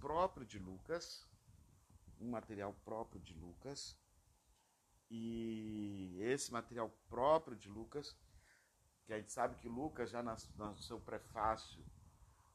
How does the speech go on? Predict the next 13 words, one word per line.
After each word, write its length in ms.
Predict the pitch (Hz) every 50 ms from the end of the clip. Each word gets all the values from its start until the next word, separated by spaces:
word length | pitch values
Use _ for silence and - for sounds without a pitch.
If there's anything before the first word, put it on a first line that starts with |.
| - _
na, 320 | - 98 104 101 101 101 95
a 160 | - - 95
Teófilo, 720 | 98 - 113 104 98 101 117 139 135 - - 92 92 85 - - -
Teófilo, 540 | 110 104 98 101 113 131 131 - 139 135
a 60 | 120 107
palavra 480 | - - 104 101 101 104 104 104 98
grega 340 | 87 90 98 107 110 101 101 95 -
pode 240 | - 101 92 85 -
ser 320 | - - - 101 95 80 -
que 120 | - 95
eles 160 | 90 85 -
tenham 220 | - 110 104 101 98
escrito 600 | 92 - - - 104 107 104 101 - - 98